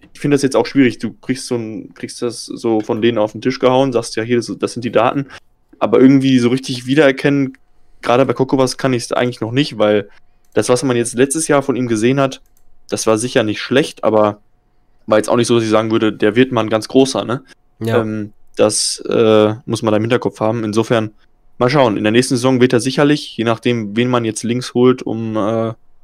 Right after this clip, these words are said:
Speaker 1: da Suarez zu ersetzen, unter der Annahme, dass Suarez weg ist, äh, inwiefern er da auch eine Rolle spielen wird als, als zweiter Mann oder wie auch immer. Ähm, gut, prinzipiell ist er ja auch einer, der in, in der Innenverteidigung spielen kann.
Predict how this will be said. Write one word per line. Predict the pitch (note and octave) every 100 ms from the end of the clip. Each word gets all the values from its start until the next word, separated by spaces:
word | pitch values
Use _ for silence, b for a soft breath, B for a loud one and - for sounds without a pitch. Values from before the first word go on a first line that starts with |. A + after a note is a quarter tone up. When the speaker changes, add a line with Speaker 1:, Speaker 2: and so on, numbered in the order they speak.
| _ _ _
Speaker 1:
da | A2 A2
Suarez | G#2+ G#2+ A#2 C3+ C3
zu | C3+
ersetzen, | C3 C3+ C3 C#3 C#3 _ _ _ _
unter | - A#2+
der | G#2
Annahme, | A2 A2
dass | G#2 G#2+
Suarez | A#2 A2 A2
weg | A#2 C3+
ist, | C3 - -
äh, | A#2
inwiefern | G#2 A2+ B2+ B2 F#2+
er | B2
da | C3 B2+ B2 - _ _ _ _ -
auch | C3
eine | C#3
Rolle | B2 C3+ C3+
spielen | - C#3 C3+
wird | C3 C3+ C3+ -
als, | B2+ - -
als | - - -
zweiter | - C3 C3+
Mann | C3 C3 B2
oder | A2 G#2+
wie | B2
auch | A#2+
immer. | B2 B2+ - b _ _ _ -
Ähm, | A2+ A2 A2 -
gut, | A#2
prinzipiell | - G#2+ A2 A2+
ist | C3 -
er |
ja | G#2+
auch | A2
einer, | - A2
der | G#2+ G#2 A2
in, | -
in | - -
der | A2+
Innenverteidigung | A#2+ C#3+ C#3 C#3+ C#3 C#3 B2+ - _ _ _ -
spielen | - C3+ C#3+ C3+
kann. | C#3 C#3